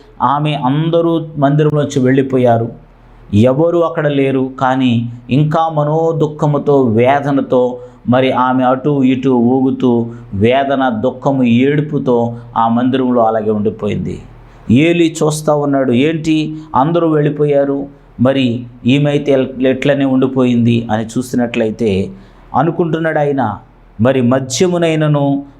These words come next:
ద్రాక్షరసమునైనను తీసుకున్నావా?" అని అంటాడు. ఎందుకని అట్లాంటి మాటలు ఏలీకి వచ్చిందంటే, ఏలీ కుమారులు అలాగే చెడిపోయి ఉన్నారు. ఏలీ ఒక గొప్ప యాజకుడే కానీ తన పిల్లలను క్రమమైన రీతిలో పెంచలేకపోయాడు.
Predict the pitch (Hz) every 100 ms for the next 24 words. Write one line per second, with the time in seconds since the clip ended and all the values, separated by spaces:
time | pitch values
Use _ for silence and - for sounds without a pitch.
0 | - 120 131 - - 147 143 143 139 131
1 | 127 127 117 - 123 120 113 110 110 110
2 | 110 95 104 95 92 - - - - 120
3 | 170 190 196 180 151 139 156 160 151 131
4 | 131 151 156 127 135 147 147 139 131 147
5 | 143 139 139 165 - - - - - 107
6 | 139 180 180 180 165 156 170 175 175 170
7 | 143 160 160 170 151 - 151 165 151 170
8 | 165 151 127 101 - _ - - - -
9 | - - 104 135 170 175 175 170 170 127
10 | 139 - 170 139 143 151 165 160 160 147
11 | 147 151 170 151 - - - - 151 160
12 | 151 156 160 170 170 170 165 - 151 156
13 | 170 170 170 160 156 160 170 170 160 -
14 | 160 156 175 165 160 151 135 107 95